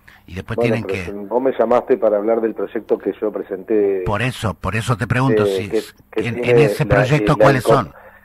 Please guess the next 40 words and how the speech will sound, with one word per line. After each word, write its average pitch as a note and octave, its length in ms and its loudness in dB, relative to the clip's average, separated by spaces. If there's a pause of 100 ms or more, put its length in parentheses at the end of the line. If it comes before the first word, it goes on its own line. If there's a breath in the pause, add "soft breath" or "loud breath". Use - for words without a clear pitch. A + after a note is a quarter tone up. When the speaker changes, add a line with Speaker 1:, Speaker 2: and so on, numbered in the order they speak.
(220 loud breath)
Speaker 2:
eh, A2 260 2
capacidad, B2+ 1000 4
preocupación A2+ 680 -8
no, B2 200 -4
no A2+ 220 -6
es - 140 -8
una A2+ 120 -10
incompatibilidad, G#2 1080 2
sería G#2+ 300 -2
una G#2 120 -4
decisión A2 420 -6
de A2+ 60 -10
los A2 160 -6
vecinos A#2 400 -2
cuando G2+ 320 -8
ve G#2 120 -2
una G#2+ 120 -6
persona A2 400 -6
que G2 140 -12
no G#2 100 -4
actúa G#2+ 320 -6
en G2+ 60 -6
ese G2 140 -16
sentido, B2+ 420 0
no G2+ 80 -4
votarlo, F#2 500 2
por - 140 -20
ejemplo. F#2+ 240 -14
Speaker 1:
Correcto. A#2 600 -2
Speaker 2:
En A#2 60 -2
este C3+ 220 0
caso, D3 420 4
yo C3 120 -8
lo C3 120 -2
que A#2+ 80 -10
estoy C3 160 -10
modificando C3 600 -4
es - 100 -8
otra G#2+ 240 -6
cosa. F2+ 320 -18